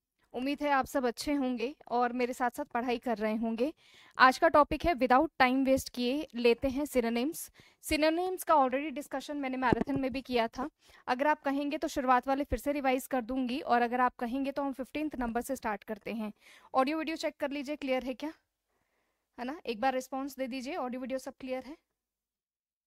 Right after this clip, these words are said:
ठीक है जी, स्टार्ट करेंगे आज के सिनोनिम। एक बार मैं अपने एंड से चेक कर लेती हूँ, जैसा कि डेली करती हूँ, तब तक बच्चे जुड़ जाएंगे, है ना।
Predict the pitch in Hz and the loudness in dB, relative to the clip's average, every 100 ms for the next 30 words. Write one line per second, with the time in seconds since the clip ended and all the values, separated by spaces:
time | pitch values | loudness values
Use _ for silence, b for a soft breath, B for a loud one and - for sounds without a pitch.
0 | _ _ _ _ _ _ _ _ _ _ | _ _ _ _ _ _ _ _ _ _
1 | _ _ _ _ _ _ _ _ _ _ | _ _ _ _ _ _ _ _ _ _
2 | _ _ _ _ _ - - 262 254 269 | _ _ _ _ _ -20 -14 -8 -4 -4
3 | 311 - _ _ b b - - 269 - | -6 -14 _ _ b b -6 4 4 4
4 | 302 311 311 302 - 311 294 294 320 415 | 2 2 2 0 -2 -2 0 2 0 -2
5 | _ _ _ _ _ _ _ _ _ _ | _ _ _ _ _ _ _ _ _ _
6 | _ 233 220 254 262 262 269 269 262 269 | _ -4 2 2 2 0 0 0 0 -2
7 | 262 247 254 240 240 254 247 294 - - | -4 -4 -4 -2 -4 -2 -2 -2 -4 -18
8 | _ _ 240 226 254 247 226 226 247 233 | _ _ -6 -6 -8 -2 0 0 -2 -4
9 | 269 262 - 240 226 247 233 240 247 247 | -4 -6 -8 -8 -8 -8 -6 -4 0 0
10 | 233 254 - _ _ _ _ _ - 226 | 0 -4 -8 _ _ _ _ _ -8 -6